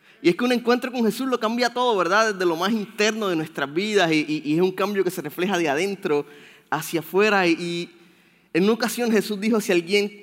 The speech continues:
si alguno quiere venir en pos de mí, niéguese a sí mismo, tome su cruz y ¿qué?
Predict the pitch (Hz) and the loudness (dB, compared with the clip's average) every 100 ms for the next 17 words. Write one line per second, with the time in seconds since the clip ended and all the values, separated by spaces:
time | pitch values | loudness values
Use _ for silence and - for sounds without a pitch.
0 | - _ _ _ _ - 147 139 170 349 | -20 _ _ _ _ -4 -2 0 2 4
1 | 349 165 160 170 170 165 170 160 165 160 | 2 -2 -2 0 0 0 -2 -6 -8 -4
2 | 160 151 180 190 254 294 269 240 220 226 | -2 0 0 2 2 2 -2 -4 -4 -4
3 | 208 214 233 233 233 208 208 220 220 - | -4 -2 -2 -2 0 0 0 -2 -4 -6
4 | 240 240 - 202 123 - - _ _ | -4 -4 -2 -2 -2 -8 -20 _ _